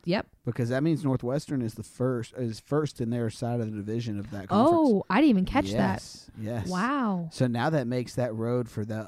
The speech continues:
Speaker 2: whoever wins the other side of that a lot <laughs> easier, in my opinion.
Speaker 1: Yeah.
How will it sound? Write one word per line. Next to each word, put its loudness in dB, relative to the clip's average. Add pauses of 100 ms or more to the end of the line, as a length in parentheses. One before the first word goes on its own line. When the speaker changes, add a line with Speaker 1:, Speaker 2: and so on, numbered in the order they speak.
(140)
Speaker 2:
whoever 0
wins -2
the 0
other 0
side -4
of 0
that 0 (680)
a -6
lot 0
<laughs> 0
easier, 4
in 10
my 6
opinion. 0
Speaker 1:
Yeah. -2